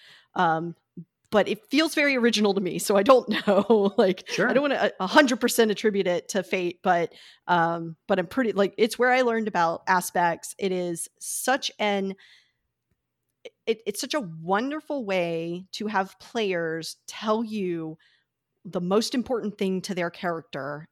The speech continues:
Speaker 1: and allow you to play off of it, even if you don't use it for things like invokes and compels, right? Even if you're just like, "I need you to describe something that's important to your character," kinda like a fate aspect. Um, <laughs> like,
Speaker 2: Mm-hmm.
Speaker 1: this, you know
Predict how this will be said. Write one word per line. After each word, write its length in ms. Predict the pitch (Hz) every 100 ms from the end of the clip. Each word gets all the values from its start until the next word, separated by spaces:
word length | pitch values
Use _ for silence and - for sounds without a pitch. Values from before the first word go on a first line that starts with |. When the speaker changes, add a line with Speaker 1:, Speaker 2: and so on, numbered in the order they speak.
| -
Speaker 1:
and 140 | 190
allow 320 | 175 180 185
you 260 | 196 196 185
to 160 | 180 165
play 360 | - - 190
off 240 | 175 156 -
of 160 | -
it, 160 | - - _ - - - -
even 240 | 254 339
if 100 | 339
you 80 | 285
don't 240 | 262 -
use 380 | 185 180 233 214
it 180 | 202 -
for 140 | 196
things 340 | 190 196 196 180
like 180 | 185
invokes 440 | - 196 180 175 -
and 120 | 170
compels, 680 | 180 175 - 165 - - - - - -
right? 180 | 185 -
Even 240 | - 262 330
if 100 | 339
you're 120 | 254
just 280 | 220 220 -
like, 380 | 196 190 185 -
"I 80 | 240
need 180 | 277 302
you 80 | 311
to 80 | 302
describe 480 | 320 - 285 294
something 600 | - 285 285 294 277 277 254
that's 160 | 262
important 300 | 262 285 277
to 20 |
your 100 | 277
character," 380 | 269 320 285 170
kinda 280 | - 180 185
like 180 | 214 220
a 20 |
fate 220 | 247 247
aspect. 560 | 190 147 - 160 135 - - - - -
Um, 340 | 196 190 185 226 - -
<laughs> 200 | - -
like, 200 | 254 -
Speaker 2:
Mm-hmm. 420 | 233 117 117 - - _ 196 _ _ 190 190
Speaker 1:
this, 320 | 269 285 - -
you 140 | 214
know 240 | 220 202